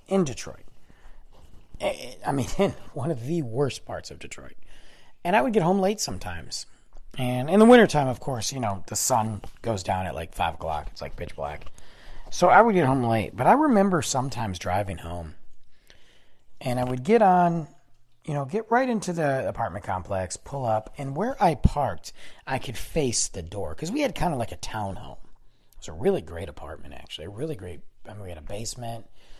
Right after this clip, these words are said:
It was a townhome. We had a basement. We had a, you know, second floor, living room, kitchen, bathroom. And then the top floor, we had, um,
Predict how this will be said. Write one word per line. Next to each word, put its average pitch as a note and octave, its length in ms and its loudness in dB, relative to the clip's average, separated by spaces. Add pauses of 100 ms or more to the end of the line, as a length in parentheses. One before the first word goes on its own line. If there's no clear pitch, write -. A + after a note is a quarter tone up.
(260)
It F#3+ 60 2
was A3+ 200 12
a E3 60 0
townhome. F#2 440 -4
We G2 100 -8
had G#2+ 80 -6
a A2 40 -4
basement. C#3+ 640 -4 (600)
We C3+ 120 -10
had A#2 320 -6
a, G2 340 -12 (520)
you F3 80 -8
know, A2 180 -10
second - 480 -4
floor, D3 460 -2
living A#2+ 320 -6
room, A#2 180 -6
kitchen, A#2+ 380 -8
bathroom. A2+ 540 -10 (300)
And D3+ 140 -4
then C#3+ 100 -4
the C#3 80 -4
top A#3 320 4
floor, B2 440 -4 (420)
we B2 200 -8
had, A#2+ 340 -4
um, A2+ 440 -6